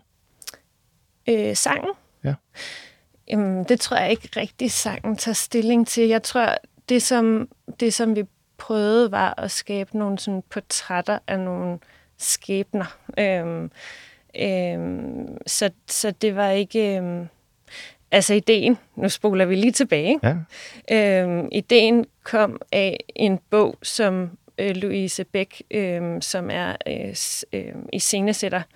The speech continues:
Speaker 1: og se-, iscenesætter på lol, øhm, hun havde læst, som hed Miss Lonely Heart, som er sådan en, øh, fra trediverne, en bog om en brevkasseredaktør.
Speaker 2: Fra,
Speaker 1: Øhm,
Speaker 2: fra trediverne?
Speaker 1: ja.
Speaker 2: Ja.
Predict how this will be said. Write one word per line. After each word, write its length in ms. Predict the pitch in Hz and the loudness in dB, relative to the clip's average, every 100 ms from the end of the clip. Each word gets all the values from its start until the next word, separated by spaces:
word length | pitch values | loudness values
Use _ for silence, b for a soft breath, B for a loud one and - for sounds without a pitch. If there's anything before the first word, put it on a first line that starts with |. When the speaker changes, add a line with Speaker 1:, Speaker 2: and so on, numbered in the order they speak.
| b b b - | b b b 0
Speaker 1:
og 240 | 196 - - | 0 0 -4
se-, 200 | - 214 | -4 -2
iscenesætter 540 | 208 - 202 202 214 190 | -2 0 0 0 -2 -2
på 140 | - | -4
lol, 280 | 185 190 185 - _ _ | 2 4 4 0 _ _
øhm, 380 | 107 101 - - | 0 0 -2 -4
hun 180 | 208 196 | 0 2
havde 140 | 214 | 0
læst, 460 | 190 202 - - - - | 0 -2 -2 -6 -6 -4
som 200 | 208 185 | -2 -2
hed 220 | 185 185 | -2 -2
Miss 260 | 180 175 202 | -2 -4 -2
Lonely 320 | 190 196 208 | -2 0 0
Heart, 340 | 190 175 - | -2 -6 -8
som 220 | - 208 | -2 2
er 80 | 190 | 2
sådan 160 | 190 226 208 | 4 4 4
en, 80 | 190 B B B B B - - 196 | 0 B B B B B -8 -2 -2
øh, 60 | |
fra 180 | - 202 | -2 -4
trediverne, 680 | - - 190 190 214 214 208 - - | -2 2 4 6 6 4 2 -2 4
en 460 | 220 202 196 185 - | 6 6 4 2 0
bog 320 | 202 185 - _ | 0 0 -4 _
om 280 | - 196 196 - | 4 4 2 0
en 280 | 202 185 175 - | 0 0 -4 -6
brevkasseredaktør. 1600 | 190 185 190 - 214 190 202 - 170 147 - - - - - 156 - | 0 0 -2 -4 -4 -2 -4 -4 -6 -6 -4 -2 -2 -4 -8 -20 0
Speaker 2:
Fra, 200 | 208 190 | 2 2
Speaker 1:
Øhm, 240 | 180 175 | 0 -2
Speaker 2:
fra 60 | 135 | -2
trediverne? 500 | - 104 127 135 104 - | 4 4 4 2 -2 -4
Speaker 1:
ja. 280 | 185 190 - - | 4 4 4 -4
Speaker 2:
Ja. 120 | - | -4